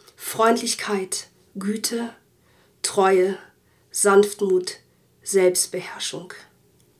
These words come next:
Deswegen erinnere dir, dich daran, beim nächsten Mal, wenn so eine Situation ist, auf der Arbeit. Ja, und ich bekomme öfter mal halt Nachrichten über Instagram von euch,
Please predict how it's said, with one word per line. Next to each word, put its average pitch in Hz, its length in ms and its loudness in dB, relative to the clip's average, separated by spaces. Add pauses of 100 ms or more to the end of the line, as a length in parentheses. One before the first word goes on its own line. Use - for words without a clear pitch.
(2000)
Deswegen 285 320 4
erinnere 262 460 4
dir, 233 300 2
dich 240 200 -6
daran, 214 540 2 (120)
beim 202 120 -2
nächsten 233 320 2
Mal, 202 100 2
wenn 208 160 6
so 233 80 4
eine 254 160 0
Situation 247 540 0
ist, 180 120 2
auf - 140 -10
der - 140 0
Arbeit. 233 580 2 (320)
Ja, 220 220 6
und 233 80 4
ich - 400 -2
bekomme 247 320 2
öfter 277 200 2
mal 269 160 6
halt 262 140 6
Nachrichten 247 800 2 (760)
über - 180 2
Instagram - 380 2
von 226 160 -2
euch, 202 380 2